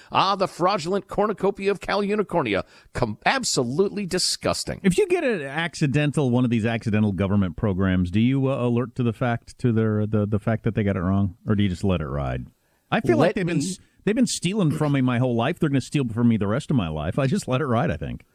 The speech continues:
Speaker 1: Let me answer that question with this news story. A recent I R S ruling tying up a loose end in the twenty twenty economic relief law could force many small businesses to pay taxes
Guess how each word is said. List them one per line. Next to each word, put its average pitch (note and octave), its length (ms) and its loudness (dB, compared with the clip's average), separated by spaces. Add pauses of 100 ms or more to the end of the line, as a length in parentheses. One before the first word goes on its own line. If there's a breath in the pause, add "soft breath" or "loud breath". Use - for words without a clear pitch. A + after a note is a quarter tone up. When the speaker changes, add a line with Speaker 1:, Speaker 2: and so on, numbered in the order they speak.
(140)
Speaker 1:
Let G#2+ 260 2
me C#3+ 220 -2
answer E3 540 0
that A#2+ 260 -4
question G2+ 640 -2 (120)
with G#2+ 280 0
this D3+ 300 0
news D#3+ 280 0
story. - 460 -6 (1600 soft breath)
A A#2 80 4
recent G#3 540 2
I F3+ 160 2
R E3+ 160 2
S A3 180 -2
ruling G#2+ 380 0
tying D#3 320 0
up C3 160 2
a G#2 60 2
loose A#3 360 0
end D3+ 320 -2
in F2 140 0
the D#2 160 -2
twenty C#3+ 340 -2
twenty A#2+ 320 0
economic A#2+ 480 -2
relief G#2+ 360 -4
law F3+ 320 0 (260)
could D3 160 2
force D3+ 320 -2
many G3+ 300 -2
small A#3 340 0
businesses F#3 540 0
to - 100 -2
pay B2 220 0
taxes G#2+ 760 -2